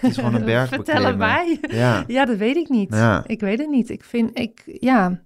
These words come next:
Speaker 2: Ik weet het niet. Ja, het, het zijn niet voor mij, het, het is niet zomaar een onderwerp of zo, wat ik maak.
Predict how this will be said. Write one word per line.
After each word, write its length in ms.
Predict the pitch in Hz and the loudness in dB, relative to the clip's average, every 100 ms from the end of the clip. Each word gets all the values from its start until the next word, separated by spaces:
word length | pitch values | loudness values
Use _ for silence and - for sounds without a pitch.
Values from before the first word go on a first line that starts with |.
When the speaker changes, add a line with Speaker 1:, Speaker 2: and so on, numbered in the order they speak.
| _ _ _ _ - - _ _ _ _ _ _ _ _ | _ _ _ _ -20 -20 _ _ _ _ _ _ _ _
Speaker 2:
Ik 60 | - | -4
weet 140 | 226 | -2
het 120 | 339 | -2
niet. 200 | 311 - | -2 -2
Ja, 160 | 254 240 | 0 0
het, 160 | 208 - | 0 -2
het 320 | - 240 - | -6 -6 -6
zijn 300 | - 233 226 | -2 4 6
niet 200 | 254 254 | 6 4
voor 140 | 220 | -2
mij, 500 | 202 190 190 196 240 226 | -2 -2 -4 -4 -6 -10
het, 120 | - | -10
het 920 | - - 285 - - _ _ - - | -10 -10 -14 -14 -16 _ _ -20 -20
is 80 | - | -2
niet 180 | 240 233 | -2 0
zomaar 240 | 208 196 | -2 -2
een 60 | 196 | 0
onderwerp 640 | 233 226 175 147 - - | 4 4 4 -2 -8 -14
of 120 | - | -14
zo, 280 | - - - - | -12 -12 -12 -8
wat 140 | - | -8
ik 120 | 165 | -6
maak. 480 | - 76 - - | -6 -6 -10 -14